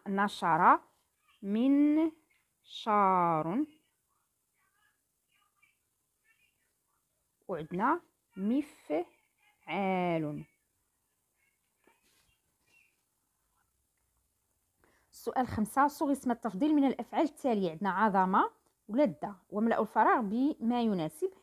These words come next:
إذن البرتقال الفواكه طعما، إذن غنديرو ألد على وزن أفعل، ألدُ الفواكه طعما. المدرسة من البيوت تربية،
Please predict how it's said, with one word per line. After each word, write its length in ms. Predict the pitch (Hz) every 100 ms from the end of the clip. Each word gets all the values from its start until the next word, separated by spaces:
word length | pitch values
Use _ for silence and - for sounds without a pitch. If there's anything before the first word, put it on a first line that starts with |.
| _ _
إذن 180 | 208 214 -
البرتقال 800 | 220 196 - 240 - 254 339 -
الفواكه 580 | 233 226 226 240 - 247 -
طعما، 300 | 180 156 143 -
إذن 200 | 170 170
غنديرو 440 | 170 175 190 294 -
ألد 340 | 214 254 151 156
على 200 | 156 175
وزن 300 | 208 240 -
أفعل، 380 | 262 - 147 139 - _ _ _ _ -
ألدُ 880 | 196 185 208 226 156 - - 214 330 - _ _ _ _ - - _ _ _ _ _ _ _ _ -
الفواكه 840 | 214 - 202 196 202 - 285 294 -
طعما. 340 | 247 180 147 143 - _ _ _ _ _ _ _ _ _ _ _ _ _
المدرسة 1000 | 233 240 285 220 208 208 185 180 285 427 254
من 180 | 247
البيوت 520 | 233 208 220 240 302 294
تربية، 500 | 285 214 180 170